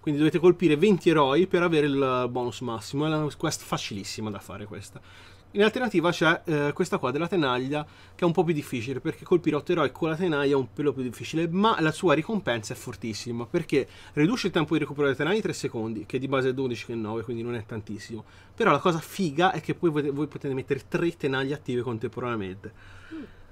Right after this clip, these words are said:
Speaker 1: Ora andiamo a vedere,
Speaker 2: Mm.
Speaker 1: non riusciremo a farlo in questo video, tre tenaglie attive contemporaneamente, perché devi beccare otto eroi e Arthas è un po' scemo.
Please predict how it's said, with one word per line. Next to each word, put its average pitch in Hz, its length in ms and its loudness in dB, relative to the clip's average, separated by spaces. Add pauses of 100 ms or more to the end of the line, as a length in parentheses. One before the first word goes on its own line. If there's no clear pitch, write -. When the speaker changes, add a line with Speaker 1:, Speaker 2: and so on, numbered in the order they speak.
(760)
Speaker 1:
Ora 127 260 -2
andiamo 135 260 0
a 147 40 4
vedere, 143 400 4
Speaker 2:
Mm. 135 60 0
Speaker 1:
non 156 160 4
riusciremo 135 400 0
a 123 40 -4
farlo 123 280 -4
in 120 60 -6
questo 135 260 -6
video, 123 320 -2
tre 117 160 -8
tenaglie 123 320 -6
attive 123 180 -8
contemporaneamente, 127 800 -6
perché 110 180 -10
devi 107 120 -6
beccare 120 320 -8
otto 120 240 -6
eroi 117 380 -2
e 113 180 -10
Arthas 110 460 -12
è 107 60 -10
un 104 100 -10
po' 107 100 -12
scemo. 101 600 -14